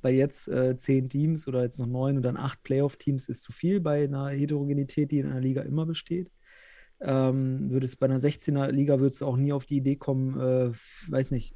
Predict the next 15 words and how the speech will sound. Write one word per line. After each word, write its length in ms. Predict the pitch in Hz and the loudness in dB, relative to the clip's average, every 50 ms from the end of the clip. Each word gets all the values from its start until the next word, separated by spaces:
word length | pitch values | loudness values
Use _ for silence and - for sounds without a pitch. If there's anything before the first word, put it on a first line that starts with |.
| - | -8
sechzehn 340 | - 135 127 - - 143 127 | -2 -2 -2 -2 0 -4 -2
Teams 240 | - 156 143 127 - | 2 2 2 2 4
in 60 | 147 | 2
die 80 | 147 135 | 0 2
Playoffs 340 | - 170 175 151 131 - - | 2 2 2 2 0 -2 -2
zu 80 | 139 | 0
lassen, 320 | 131 131 135 160 180 - - - - - - _ - | 0 0 0 0 -4 -4 -6 -14 -20 -20 -16 _ -6
den 80 | 143 135 | -4 -2
ersten 260 | 135 139 143 - 147 | 0 0 -2 0 0
gegen 120 | 143 135 135 | 0 2 2
den 80 | 131 | 2
sechzehnten 360 | 131 147 147 - - 131 123 117 | 0 -2 -2 -2 -6 -6 -6 -6
spielen 300 | - - - 127 123 117 | -8 -8 -6 -4 -4 -4
zu 140 | - - 127 | -4 -4 -4
lassen. 260 | 123 131 160 151 | -4 -2 -4 -6